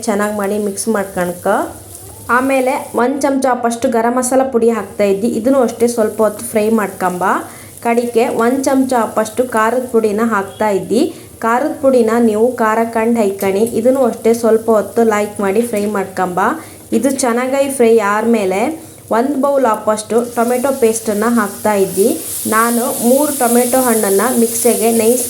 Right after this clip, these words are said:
ಮಾಡಿ ರುಬ್ಬಿ ಹಾಕ್ತಾ ಇಪ್ಪದು. ಇದನ್ನ ಸ್ವಲ್ಪ ಹೊತ್ತು ಲೈಕ್ ಮಾಡಿ ಫ್ರೈ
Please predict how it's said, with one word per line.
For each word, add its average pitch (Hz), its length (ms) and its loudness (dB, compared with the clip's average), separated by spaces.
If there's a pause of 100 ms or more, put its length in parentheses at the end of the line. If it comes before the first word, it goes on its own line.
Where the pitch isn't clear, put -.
ಮಾಡಿ 220 260 2
ರುಬ್ಬಿ 214 340 2
ಹಾಕ್ತಾ 208 400 0
ಇಪ್ಪದು. 190 320 -2 (460)
ಇದನ್ನ 247 280 2 (120)
ಸ್ವಲ್ಪ 240 300 2 (140)
ಹೊತ್ತು 220 300 0 (100)
ಲೈಕ್ 208 300 -4
ಮಾಡಿ 202 260 2
ಫ್ರೈ 208 120 0